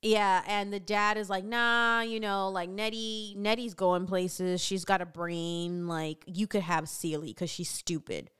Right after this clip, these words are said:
but she's a workhorse, you know, and that's really what you want for raising kids." And that's pretty much, like, how, like, how we're introduced to this whole, you know, um,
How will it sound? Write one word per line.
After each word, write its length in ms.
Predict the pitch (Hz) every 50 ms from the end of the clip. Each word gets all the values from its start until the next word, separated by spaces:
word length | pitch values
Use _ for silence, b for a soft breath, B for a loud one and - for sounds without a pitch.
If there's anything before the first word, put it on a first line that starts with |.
| _ - _
but 140 | 214 208 196
she's 240 | - - 226 185
a 40 | 185
workhorse, 800 | 165 160 170 175 160 - - - 160 113 73 - - - - -
you 120 | 175 170 165
know, 300 | 165 160 160 170 175 175
and 120 | 170 170
that's 220 | 175 180 - -
really 220 | 180 180 175 170 160
what 220 | 160 160 - -
you 60 | 175
want 340 | 160 156 160 160 156 - 165 -
for 220 | - 170 156 147
raising 420 | 147 170 170 165 147 165 156 156
kids." 540 | 160 - 160 143 - 58 - - - - - b b b b b b b b b b b b b b b b b b _
And 120 | 277 262
that's 160 | 262 254 - -
pretty 280 | - 302 311 320 302
much, 300 | 262 254 240 233 - -
like, 200 | 226 208 202 -
how, 300 | - 202 202 202 202 202 156
like, 200 | 190 190 180 -
how 240 | - 190 202 196
we're 140 | 196 196 202
introduced 680 | - 196 196 196 180 190 165 180 185 185 185 - - -
to 140 | - 185 175
this 220 | 170 180 180 -
whole, 760 | - - 185 180 180 180 180 175 175 175 175 175 175 180 b b b b b b b b b
you 120 | - 208
know, 400 | 202 190 180 180 175 170 170 165 -
um, 540 | 180 175 170 165 160 160 160 160 160 -